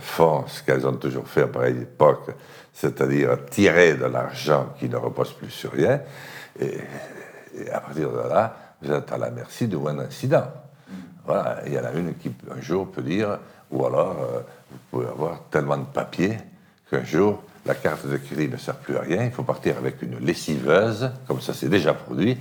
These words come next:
pour aller acheter une baguette chez le boulanger, si celui-ci a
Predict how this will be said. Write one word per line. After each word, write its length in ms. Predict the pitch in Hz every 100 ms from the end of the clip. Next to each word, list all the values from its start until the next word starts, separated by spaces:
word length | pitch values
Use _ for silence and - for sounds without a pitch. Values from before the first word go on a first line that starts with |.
| - - -
pour 180 | - 69
aller 120 | 67
acheter 360 | 65 - - 98
une 120 | 73
baguette 420 | 62 65 98 107
chez 180 | - 80
le 80 | 67
boulanger, 500 | 60 60 62 101 113 - -
si 220 | - - 87
celui-ci 520 | 80 69 65 - 120
a 140 | -